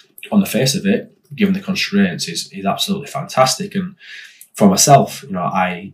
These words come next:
I own and operate a, a private clinic in, uh, in Leeds, and we have over the last couple of days transitioned, you know, some of our, uh, private practice consultations online. So we're still at the moment,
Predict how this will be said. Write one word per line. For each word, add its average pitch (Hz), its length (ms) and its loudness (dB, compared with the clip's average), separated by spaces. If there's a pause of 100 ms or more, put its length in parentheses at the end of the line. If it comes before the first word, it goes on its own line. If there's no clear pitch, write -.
I 92 200 0
own 92 220 -2
and 90 100 -4
operate 90 380 -2
a, 90 340 -6
a - 60 -16
private - 340 0
clinic 98 380 -2
in, 85 240 -8 (220)
uh, 92 340 -6
in 95 160 -6
Leeds, 113 460 -2 (560)
and 95 420 2 (140)
we 98 320 6
have 98 240 0
over 90 140 -2
the 90 60 -6
last 90 160 -8
couple - 220 -10
of 85 80 -10
days 92 500 -4
transitioned, 92 640 -4
you 92 60 -6
know, 85 100 -8
some 98 440 4
of 92 160 0
our, 92 360 0 (240)
uh, 92 280 -4
private - 400 -4
practice - 360 -4
consultations 196 720 -6
online. 127 320 0
So - 140 -6
we're 101 40 -2
still 104 320 0
at 95 60 -4
the 95 60 -2
moment, 92 420 -2